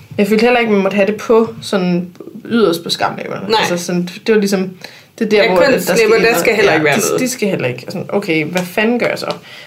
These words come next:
Speaker 1: Så begyndte jeg at barbere, øh, kun i siderne, og så nedenunder, ikke? Hvilket resulterede i alle de der knopper, og indgroet hår, og så videre. Det,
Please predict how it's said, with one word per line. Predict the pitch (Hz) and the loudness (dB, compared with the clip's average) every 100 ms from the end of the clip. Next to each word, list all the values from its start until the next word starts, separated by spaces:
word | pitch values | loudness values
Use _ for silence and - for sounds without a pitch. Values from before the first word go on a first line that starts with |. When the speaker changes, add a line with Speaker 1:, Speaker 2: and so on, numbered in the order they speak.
| - | -10
Speaker 1:
Så | 269 | -2
begyndte | 262 226 | 2 2
jeg | 202 | 2
at | |
barbere, | 190 185 - 156 - - - | 2 0 0 -2 -6 -16 -6
øh, | 180 160 170 | -2 -2 -2
kun | 262 240 | 0 2
i | |
siderne, | 220 - 196 196 185 135 143 - _ - | 0 2 4 4 2 -2 -8 -18 _ -12
og | - | -6
så | 175 | -4
nedenunder, | 190 175 170 151 - 190 | 0 0 0 -2 -2 0
ikke? | 226 - - - - - _ - | 0 -2 -16 -20 -20 -20 _ -2
Hvilket | 202 208 196 | 0 4 2
resulterede | 185 196 214 180 | 2 2 4 4
i | |
alle | 165 - | 2 2
de | 180 | 2
der | 156 - - - | 2 0 -4 -2
knopper, | 240 254 262 | 2 4 4
og | 262 254 - 180 180 180 | 2 2 0 0 0 0
indgroet | 208 208 - 185 | 0 0 -2 0
hår, | 202 196 - | 2 2 2
og | - - - - | 0 0 -2 -6
så | - 185 | -10 -6
videre. | 160 | -4
Det, | - | -2